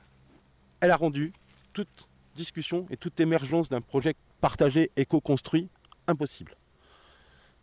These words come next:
Ce qui fait qu'aujourd'hui, la sortie de piste, elle n'est pas évidente à retrouver parce que qui aujourd'hui, euh, va prendre son bâton de pèlerin pour assumer la médiation, pour, euh, nous remettre, euh,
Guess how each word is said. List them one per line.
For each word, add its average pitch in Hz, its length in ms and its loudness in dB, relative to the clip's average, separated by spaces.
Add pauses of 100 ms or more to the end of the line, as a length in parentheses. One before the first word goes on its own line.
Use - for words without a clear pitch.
(240)
Ce - 80 -20
qui - 80 -12
fait 123 120 -4
qu'aujourd'hui, 110 340 0
la 147 80 4
sortie 113 260 -8
de - 60 -16
piste, - 240 -10
elle 104 60 2
n'est - 60 -4
pas 107 140 -2
évidente 107 300 -6
à 107 60 -2
retrouver 147 300 -2
parce 165 140 -6
que 92 560 -4 (140)
qui - 180 -4
aujourd'hui, 131 480 -4
euh, 110 320 0
va 113 140 0
prendre 143 280 -4
son 110 120 -10
bâton 107 220 -8
de 101 40 -10
pèlerin 131 400 -2
pour 127 240 -6
assumer 123 340 -2
la 131 100 -2
médiation, 117 480 -6 (240)
pour, 107 240 -8
euh, 90 480 -10
nous 107 140 -12
remettre, 123 380 -4
euh, 101 100 -4